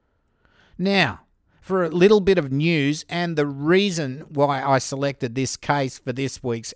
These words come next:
episode was excavation at a construction site in Randwick last week uncovered a backpack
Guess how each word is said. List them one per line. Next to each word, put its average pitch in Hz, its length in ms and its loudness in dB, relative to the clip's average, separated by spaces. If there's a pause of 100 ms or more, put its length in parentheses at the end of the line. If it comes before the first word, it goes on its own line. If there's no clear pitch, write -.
episode 143 680 -2 (800)
was 180 340 4 (380)
excavation 165 960 0
at 156 120 -2
a 143 60 -4
construction 165 840 -2
site 139 440 0
in 120 240 -2
Randwick 147 560 0
last 113 400 -2
week 113 300 0 (320)
uncovered 170 640 2
a 110 40 -4
backpack 175 680 -2